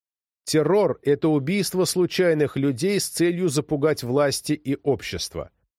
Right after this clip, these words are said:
Наша цель — разрушить координированную систему, узурпировавшую власть в государстве, уничтожившую демократию, угнетающую народ и уничтожающую его традиционные моральные и культурные ценности.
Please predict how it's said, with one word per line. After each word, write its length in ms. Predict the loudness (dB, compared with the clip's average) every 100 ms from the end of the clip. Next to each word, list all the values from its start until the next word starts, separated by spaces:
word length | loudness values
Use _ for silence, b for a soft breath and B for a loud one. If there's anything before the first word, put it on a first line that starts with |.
| _ _ _ _ -2
Наша 380 | 2 2 0 -2
цель — 420 | 0 0 0 -6 _ _ _
разрушить 720 | 0 0 2 2 2 0 -4
координированную 1000 | -2 0 0 0 0 2 2 2 2 2
систему, 720 | 0 -2 -4 -2 0 0 -4 -10 -4
узурпировавшую 1000 | 0 2 0 0 2 2 0 0 2 2
власть 400 | 2 2 2 -2
в 60 | -2
государстве, 800 | 0 0 0 0 -4 -8 -10 -12 _ _ -2
уничтожившую 840 | 0 0 0 0 2 0 -2 -2
демократию, 920 | 2 2 2 2 0 0 -2 -2 -4 -8 _ -6
угнетающую 880 | -2 0 0 2 2 2 0 0 2
народ 440 | 2 2 0 -2 _ _ _ -4
и 100 | 0
уничтожающую 1120 | 0 0 0 0 2 2 4 2 -2 -2 0
его 420 | 0 2 2 0
традиционные 960 | 0 -2 0 0 0 0 2 2 2 2
моральные 680 | 2 2 2 2 2 0 -2
и 180 | -4 -2
культурные 720 | 0 0 2 0 2 0 0
ценности. 680 | -2 -2 -4 -10 -12 -16